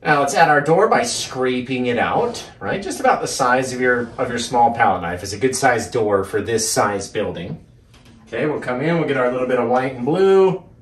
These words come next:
line the edges of our door, just so we get that little difference in color, right? A little bit of the, the, uh, liquid white in there too, help it stick a little bit better. Right, well, watch this.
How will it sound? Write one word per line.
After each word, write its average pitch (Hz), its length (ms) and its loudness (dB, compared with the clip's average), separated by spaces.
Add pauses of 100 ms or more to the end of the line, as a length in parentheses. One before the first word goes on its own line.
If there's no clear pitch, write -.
(500)
line 127 340 -2
the 123 160 -2
edges 139 420 0
of 131 120 0
our 117 240 2
door, 165 520 6
just 160 220 -6
so 165 80 -6
we 160 60 -4
get 143 120 -6
that 139 200 -2
little 135 140 -2
difference 123 400 -2
in 185 80 -8
color, 170 360 0
right? 165 420 -6 (280)
A - 20 -18
little 120 180 -8
bit 131 120 -2
of 127 240 -4
the, 127 420 4 (480)
the, 110 300 -10
uh, 98 360 -6 (480)
liquid 135 380 -2
white 135 240 2
in 135 100 -2
there 131 220 -4
too, 131 180 -2
help 123 220 -2
it - 80 -14
stick - 380 -8
a 113 40 -6
little 107 160 -4
bit 101 120 -8
better. 104 300 -8 (1400)
Right, 104 320 -14
well, 101 100 -14
watch 104 220 -8
this. - 340 -14